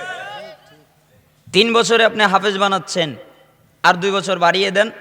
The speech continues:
পাঁচ বছর, পাঁচ বছর এসে কোরআন মুখস্থ পারবে, কোরআনের অর্থও পারবে। আর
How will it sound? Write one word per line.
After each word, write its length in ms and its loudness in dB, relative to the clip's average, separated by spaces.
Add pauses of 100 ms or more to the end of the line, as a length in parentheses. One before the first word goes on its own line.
(140)
পাঁচ 140 6 (100)
বছর, 280 -4 (1080)
পাঁচ 220 8
বছর 240 2 (100)
এসে 220 4 (280)
কোরআন 240 2 (100)
মুখস্থ 380 -4 (140)
পারবে, 260 2 (140)
কোরআনের 320 -2 (140)
অর্থও 400 -6
পারবে। 280 -4 (1400)
আর 220 4